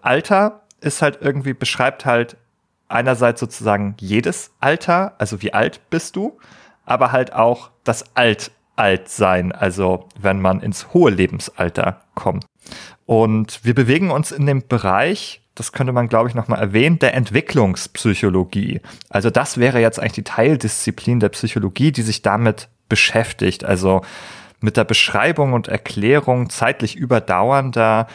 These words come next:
Veränderungen des menschlichen Erlebens und Verhaltens über die gesamte Lebensspanne. Und das Witzige daran ist, früher war das mehr so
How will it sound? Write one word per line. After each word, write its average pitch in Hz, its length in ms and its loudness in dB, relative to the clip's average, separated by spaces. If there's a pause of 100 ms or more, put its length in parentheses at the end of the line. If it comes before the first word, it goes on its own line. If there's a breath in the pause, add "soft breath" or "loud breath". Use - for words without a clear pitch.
(160 loud breath)
Veränderungen 151 960 2
des 117 180 -6
menschlichen 113 380 -2
Erlebens 107 360 -4
und 107 100 -6
Verhaltens 117 720 -4 (120)
über 190 340 6
die 131 300 0 (400 loud breath)
gesamte 104 840 2 (320 soft breath)
Lebensspanne. 92 840 0 (400 loud breath)
Und 117 160 0
das 117 120 0
Witzige 170 360 0
daran 113 300 0
ist, - 280 -2
früher 208 380 2
war 151 100 2
das 143 160 0
mehr 156 140 2
so 151 120 0